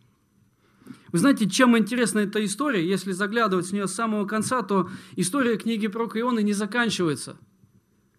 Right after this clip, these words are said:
Фактически мы с вами не знаем, на самом деле, покаялся ли Иона или нет. Об этом текст нам не раскрывает. Как бы история, ну вот, обрывается, казалось бы, на самом интересном месте.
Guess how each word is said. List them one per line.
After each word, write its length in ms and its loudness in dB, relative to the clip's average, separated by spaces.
Фактически 600 2
мы 140 4
с 60 0
вами 200 4
не 160 4
знаем, 360 4
на 80 2
самом 280 0
деле, 220 0
покаялся 580 -2
ли 220 0
Иона 300 2
или 200 -2
нет. 320 0
Об 140 -6
этом 260 -2
текст 320 -4
нам 120 0
не 100 2
раскрывает. 600 -4
Как 200 2
бы 220 2
история, 460 4
ну 120 2
вот, 200 0
обрывается, 800 4
казалось 440 0
бы, 120 2
на 160 4
самом 420 0
интересном 460 -4
месте. 400 -8